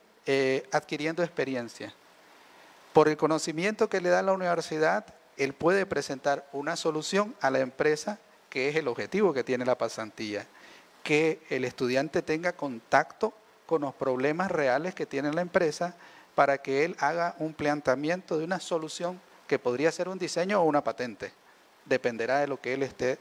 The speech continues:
realizando. En este caso, lo primero que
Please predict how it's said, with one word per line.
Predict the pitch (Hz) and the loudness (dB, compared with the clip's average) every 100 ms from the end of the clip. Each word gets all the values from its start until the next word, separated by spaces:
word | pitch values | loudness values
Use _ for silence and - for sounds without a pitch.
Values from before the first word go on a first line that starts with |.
| - | -8
realizando. | 123 104 101 - 95 92 - - - - - - - - - - | -6 -6 -6 -10 -10 -14 -20 -20 -20 -20 -20 -20 -20 -20 -14 4
En | 156 | 4
este | 165 196 | 4 2
caso, | 185 165 214 247 - _ _ _ _ _ | 2 2 0 -2 -6 _ _ _ _ _
lo | 135 131 | -2 -2
primero | 127 135 180 196 | 0 0 0 0
que | 175 160 185 | -2 -2 -2